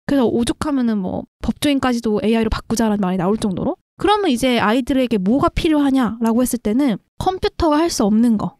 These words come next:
인간만의 능력, 인간만의 재능은 무엇일까를 생각하게 된 거예요. 그럼 이런 거는 수능이라는 어떤 그런 제도로 인해 아이들을 그 긴 시간 동안, 더군다나 한참 뇌가 팽팽하고 그런 아이들에게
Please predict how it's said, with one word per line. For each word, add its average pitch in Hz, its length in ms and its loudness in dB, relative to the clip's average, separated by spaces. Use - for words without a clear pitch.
인간만의 262 720 2
능력, 196 340 0
인간만의 269 1120 2
재능은 254 440 2
무엇일까를 233 580 2
생각하게 320 380 -2
된 190 180 -2
거예요. 175 220 -4
그럼 403 220 0
이런 294 260 0
거는 285 520 0
수능이라는 427 680 0
어떤 233 260 -2
그런 220 220 0
제도로 269 460 0
인해 214 180 0
아이들을 220 600 0
그 - 180 -6
긴 247 280 0
시간 330 340 -2
동안, 190 280 -4
더군다나 233 420 -2
한참 370 560 -2
뇌가 247 240 2
팽팽하고 320 600 -4
그런 349 260 2
아이들에게 247 760 0